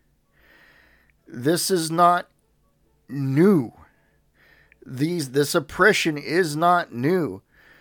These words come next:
The violence is not new. It hasn't changed because the mentality hasn't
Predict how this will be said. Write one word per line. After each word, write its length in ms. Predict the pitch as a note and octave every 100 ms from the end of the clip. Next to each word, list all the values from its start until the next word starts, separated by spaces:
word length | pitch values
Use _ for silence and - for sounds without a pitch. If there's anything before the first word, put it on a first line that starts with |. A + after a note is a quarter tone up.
| _ _ _ _
The 220 | B2+ C#3
violence 680 | A#2+ B2+ D3+ G#3+ G#3+ E3+ -
is 460 | - E3+ G3 D3 C3
not 420 | D#3 E3+ - -
new. 460 | A#2+ C3 G3 D3+ -
It 200 | D#3+ -
hasn't 580 | B2+ D#3+ E3+ E3+ F3 -
changed 380 | - F#3+ F#3 D#3
because 340 | E3+ F3+ C#3+
the 100 | D#3+
mentality 720 | D#3 C#3+ - - E3 F#3 C#3+
hasn't 400 | A#2 C3 A#2+ G2+